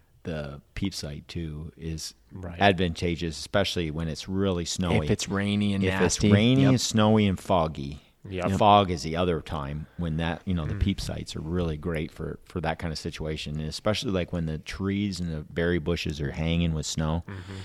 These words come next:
Speaker 1: The peep sight is nice 'cause you can just
Speaker 3: But for
Speaker 1: blow it out
Speaker 3: picking,
Speaker 1: and keep
Speaker 3: for
Speaker 1: trucking.
Speaker 3: picking a pixel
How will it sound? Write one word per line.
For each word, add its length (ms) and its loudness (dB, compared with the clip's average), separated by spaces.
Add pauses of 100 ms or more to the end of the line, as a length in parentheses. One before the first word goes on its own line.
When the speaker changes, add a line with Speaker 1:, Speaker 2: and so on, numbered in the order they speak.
(120)
Speaker 1:
The 60 -18
peep 260 2
sight 260 -4
is 140 -6
nice 320 -2
'cause 180 -8
you 120 -8
can 100 -6
just 200 -10 (300)
Speaker 3:
But 220 10
for 80 8
Speaker 1:
blow 120 8
it 140 10
out 60 6
Speaker 3:
picking, 140 12
Speaker 1:
and 120 2
keep 120 2
Speaker 3:
for 100 10
Speaker 1:
trucking. 160 6
Speaker 3:
picking 300 10
a 80 12
pixel 600 8